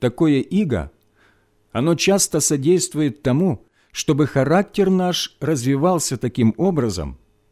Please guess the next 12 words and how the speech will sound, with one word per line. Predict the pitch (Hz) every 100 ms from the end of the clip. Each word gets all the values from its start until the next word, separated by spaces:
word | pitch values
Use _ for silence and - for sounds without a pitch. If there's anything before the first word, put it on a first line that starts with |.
| _
что | - - 127 - -
он | 190 202
будет | 170 185 175
приносить | - 165 156 143 - 160 - - _
Господу | 98 127 139 - 110 98
славу, | - 156 190 131 76 - _ _ _ _
а | 92
церкви | - - 196 170 - 78 - _ _ _ _
благословение. | - 135 151 156 - 139 139 113 82 69 _ _ _ _ _ _ _ _ _ _ _ _ _ _ _
Приди, | 147 147 120 165 117 71 _ _ _ _ _
душа | - 107 - 165
моя, | 180 151 123 120